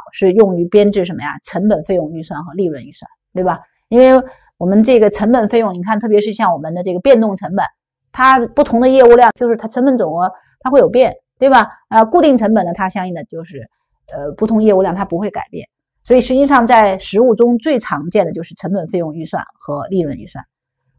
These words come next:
啊，特别是成本费用预算。所以我们书上在后面介绍弹性预算的编制，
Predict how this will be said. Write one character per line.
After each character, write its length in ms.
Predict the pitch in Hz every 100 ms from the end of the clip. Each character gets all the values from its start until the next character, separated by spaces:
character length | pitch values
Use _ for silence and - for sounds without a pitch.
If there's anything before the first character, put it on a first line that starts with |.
| _
啊， 160 | 147 135
特 220 | - 277
别 160 | 185
是 160 | 180 180
成 200 | - 160
本 120 | 143
费 80 | -
用 140 | 160 -
预 80 |
算。 180 | - 139
所 120 | - 320
以 40 |
我 60 | 269
们 140 | 240
书 180 | 262 349
上 180 | 339 254
在 140 | 254
后 280 | 254 403 320
面 200 | 240 208
介 220 | - 240
绍 260 | 220 214 - _ _ -
弹 360 | - 180 214
性 260 | 285 302 269
预 60 |
算 180 | 269 269
的 80 | 220
编 280 | 214 311 320
制， 200 | 294